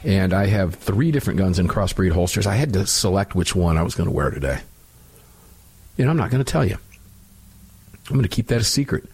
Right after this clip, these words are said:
But each one of them are resting in Crossbreed holsters. Yours can be too. Crossbreed holsters dot com. All this is brought to you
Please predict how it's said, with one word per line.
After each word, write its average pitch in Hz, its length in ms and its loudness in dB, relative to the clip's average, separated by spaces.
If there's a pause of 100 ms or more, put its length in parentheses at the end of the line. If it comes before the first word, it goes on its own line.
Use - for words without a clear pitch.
(520)
But - 240 -4 (380)
each 165 200 0
one 143 140 0
of 90 120 -2
them 85 260 0 (100)
are 101 140 2
resting 98 380 0
in 85 100 0
Crossbreed 87 460 0
holsters. 87 460 0
Yours 90 220 2
can 92 280 0
be 101 180 2
too. 143 300 0
Crossbreed 92 440 0
holsters 98 360 0
dot 110 180 -2
com. 117 240 -2 (320)
All 117 80 0
this 107 100 -2
is 98 80 0
brought 113 220 0
to 117 100 0
you 101 220 2